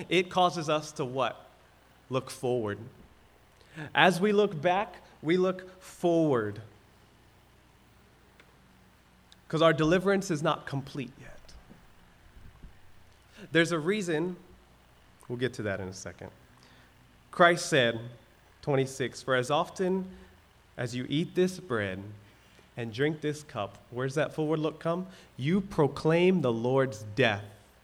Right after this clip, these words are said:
until he comes." Or if you remember back in Matthew, "I tell you, I will not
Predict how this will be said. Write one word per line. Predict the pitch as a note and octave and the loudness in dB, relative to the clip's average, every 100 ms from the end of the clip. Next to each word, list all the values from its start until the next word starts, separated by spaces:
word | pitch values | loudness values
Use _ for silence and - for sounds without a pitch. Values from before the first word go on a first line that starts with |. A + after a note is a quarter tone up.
| _ - - - - A2+ | _ -20 -20 -20 -14 -10
until | G#2 A#2+ F#2+ | -8 -6 -6
he | G2 | -8
comes." | F#2 F2 E2+ - - - - - _ _ _ - - - - | -14 -18 -18 -20 -20 -20 -20 -20 _ _ _ -20 -20 -12 -2
Or | B2+ C3+ | 2 2
if | D3 | 0
you | C3+ | -2
remember | C3+ C3+ | 0 0
back | C3 B2+ C3 | 0 -2 -2
in | B2 | -2
Matthew, | C#3+ D3 C#3+ B2+ C3 - - - | -2 -2 -4 -6 -6 -10 -8 2
"I | C3+ E3 | 4 4
tell | - F3+ | 2 2
you, | F#3 F#3+ F#3+ | 4 2 2
I | C#3 | 2
will | D3 C#3+ | 2 2
not | B2+ C#3+ F3+ - | 2 2 2 0